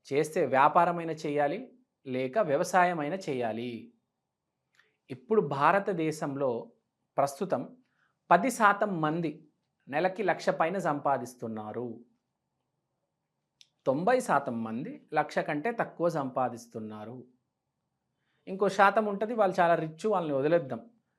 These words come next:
So, ఇప్పుడు మనకు జరిగేది ఏంటంటే, ఈ న-, ఈ తొంభై శాతం, పది శాతం ఒక ధాటికొచ్చి సమానంగా ఒక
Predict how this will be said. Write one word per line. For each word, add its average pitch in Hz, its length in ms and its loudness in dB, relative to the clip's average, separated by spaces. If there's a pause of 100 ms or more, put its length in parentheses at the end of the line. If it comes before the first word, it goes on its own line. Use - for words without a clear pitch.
(560)
So, 175 80 -6 (180)
ఇప్పుడు 247 280 2
మనకు 190 260 0
జరిగేది 190 420 6
ఏంటంటే, 165 360 -2 (1040)
ఈ 151 80 -2 (100)
న-, 151 120 -8 (340)
ఈ 147 60 -6 (100)
తొంభై 196 320 0
శాతం, 208 260 4 (120)
పది 175 220 2
శాతం 165 340 2
ఒక - 80 -6 (120)
ధాటికొచ్చి 180 560 -2 (1080)
సమానంగా 170 800 -2 (920)
ఒక 131 180 -4